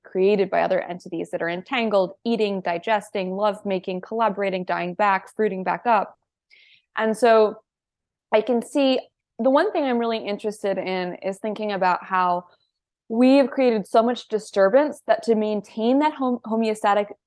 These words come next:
d-, dynamic homeostasis of the biosphere, Gaia, if we're gonna call the earth that, is having to do a lot of reorganization right now that's happening on a scale much longer than a human lifetime and much bigger than a human sensory apparatus.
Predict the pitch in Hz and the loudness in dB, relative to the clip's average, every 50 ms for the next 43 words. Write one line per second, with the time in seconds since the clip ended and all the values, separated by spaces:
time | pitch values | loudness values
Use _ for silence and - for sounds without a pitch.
0 | _ _ _ _ _ _ - 190 - _ - 190 208 - - - 196 208 214 214 | _ _ _ _ _ _ -18 -18 -16 _ -8 -6 -6 -6 -6 -2 0 2 2 4
1 | 214 202 202 202 214 220 214 - 214 208 202 196 190 - 196 185 190 - 269 311 | 4 2 2 2 0 -2 -2 -6 -6 -6 -4 -6 -4 -4 -4 -4 0 0 0 0
2 | 320 - - - - - 202 185 202 180 190 185 190 220 233 - - 277 277 294 | 0 -4 -12 -10 -6 -4 -4 -4 -2 0 2 2 2 0 -2 -4 -4 0 2 2
3 | 311 320 311 - _ _ _ _ _ - 196 196 214 208 208 175 165 175 - - | 2 0 -2 -8 _ _ _ _ _ -4 2 4 6 6 6 6 4 2 0 -2
4 | - _ - 202 190 - 202 190 202 190 185 180 - - 202 190 185 185 180 180 | -6 _ -10 -8 -6 -6 -4 -4 -4 -4 -4 -6 -4 0 2 4 4 4 4 2
5 | 180 - 190 190 - 175 185 185 - - 180 170 170 170 - - - _ _ _ | 0 -2 -4 -4 -2 -2 -2 -2 -4 -2 0 2 2 2 0 -4 -12 _ _ _
6 | _ _ _ - 220 220 - 269 285 285 302 277 - 277 214 190 233 233 214 190 | _ _ _ 2 2 2 4 2 4 4 4 2 2 0 2 4 4 6 6 4
7 | 185 180 185 208 226 233 226 226 220 208 196 196 190 202 196 190 185 180 175 156 | 4 2 2 4 6 6 8 8 6 4 2 0 -4 -2 -2 -2 -2 -4 -6 -10
8 | - 180 185 180 - 185 185 185 - 180 170 160 170 170 - - 185 170 160 156 | -14 -14 -10 -6 -6 -6 -6 -6 -6 -8 -8 -6 -8 -8 -6 -4 -4 -4 -2 -4
9 | - - - _ - 247 240 - - - 339 339 359 330 302 277 254 226 208 - | -6 -8 -8 _ 2 2 2 2 2 2 2 4 2 0 -2 0 -2 -2 -4 -6
10 | - - 247 240 226 208 190 185 - - _ _ - 208 208 220 233 254 247 247 | -6 -2 0 2 4 4 2 0 -4 -10 _ _ -6 -4 0 2 2 2 2 0
11 | - - 214 208 208 214 214 226 226 208 208 196 190 185 - 202 208 208 202 190 | -2 -2 0 0 0 0 -2 -2 -2 -2 -4 -8 -8 -6 -6 -4 -4 -2 -2 -2
12 | 185 180 190 185 - 247 254 262 269 262 254 - - 202 202 196 196 202 202 - | -2 -2 -2 -4 -4 -4 -2 -2 -2 -2 -4 -4 -4 -4 -2 0 0 0 -2 -4
13 | - - 180 196 185 196 202 196 185 - - 196 190 180 - - 190 185 - 202 | -4 -2 0 0 2 2 2 2 2 0 -2 -4 -4 -4 -4 -4 -6 -6 -4 -4
14 | 190 185 185 180 180 175 175 - - - 202 185 185 - 190 180 165 160 185 - | -4 -2 -2 -2 -4 -4 -6 -8 -8 -6 -6 -4 -4 -2 -2 0 0 0 0 0
15 | 170 151 143 170 - - - - - - - - | 0 0 0 0 0 -2 -4 -8 -12 -16 -18 -20